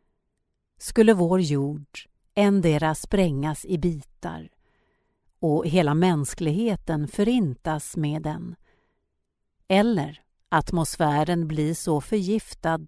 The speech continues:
av radioaktivitet att inget liv på jorden längre vore möjligt.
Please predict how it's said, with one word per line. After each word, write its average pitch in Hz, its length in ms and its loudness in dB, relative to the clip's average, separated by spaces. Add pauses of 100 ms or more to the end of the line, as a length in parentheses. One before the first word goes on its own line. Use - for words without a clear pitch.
av 165 380 -2
radioaktivitet 170 1400 -2 (760)
att 220 200 -2
inget 220 560 2
liv 160 480 0
på 180 140 -2
jorden 151 540 -2
längre 147 340 -2
vore 147 320 -4
möjligt. - 720 -8